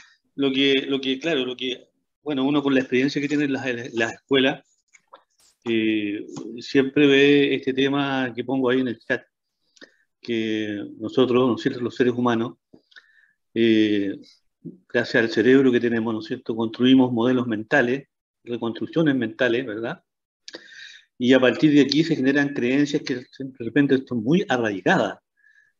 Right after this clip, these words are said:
¿ya? Y esto sumémoslo, ¿no es cierto?, a, a currículum principalmente academicista que tienen la, al-, algunas escuelas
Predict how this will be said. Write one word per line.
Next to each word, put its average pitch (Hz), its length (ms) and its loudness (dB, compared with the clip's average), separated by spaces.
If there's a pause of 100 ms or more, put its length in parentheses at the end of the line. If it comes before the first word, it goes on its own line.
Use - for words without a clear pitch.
¿ya? 127 320 -6 (480)
Y 120 180 2
esto 156 260 2
sumémoslo, 160 640 2
¿no 151 120 0
es - 60 -14
cierto?, 160 560 -2
a, 120 380 -8 (420)
a 123 160 0
currículum 139 920 0
principalmente 143 1400 0 (520)
academicista 127 760 0
que 175 60 0
tienen 160 240 -2
la, 147 80 -2
al-, 131 200 -6
algunas 135 420 -4
escuelas 135 540 -2